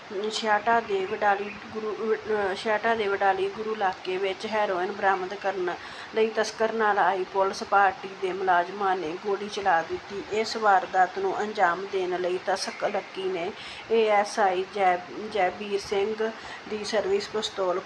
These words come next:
ਖੋਹ, ਖੋਹ ਲਈ ਅਤੇ ਗੋਲਾਬਾਰੀ ਕਰ ਦਿੱਤੀ। ਜਵਾਬੀ ਗੋਲਾਬਾਰੀ ਵਿੱਚ ਪੁਲਿਸ ਨੇ ਮੁਲਾਜ਼ਮ ਦੀ ਖੱਬੀ ਲੱਤ 'ਤੇ ਗੋਲੀ ਮਾਰ ਦਿੱਤੀ।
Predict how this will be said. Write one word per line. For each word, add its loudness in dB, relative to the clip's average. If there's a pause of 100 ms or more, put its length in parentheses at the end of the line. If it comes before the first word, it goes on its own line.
ਖੋਹ, 2 (520)
ਖੋਹ 8
ਲਈ 0
ਅਤੇ -4
ਗੋਲਾਬਾਰੀ 2
ਕਰ 0
ਦਿੱਤੀ। -2
ਜਵਾਬੀ 2
ਗੋਲਾਬਾਰੀ 2
ਵਿੱਚ -4
ਪੁਲਿਸ 0
ਨੇ -4
ਮੁਲਾਜ਼ਮ 2
ਦੀ -4 (440)
ਖੱਬੀ -2
ਲੱਤ 0
'ਤੇ 0
ਗੋਲੀ 0
ਮਾਰ 0
ਦਿੱਤੀ। -8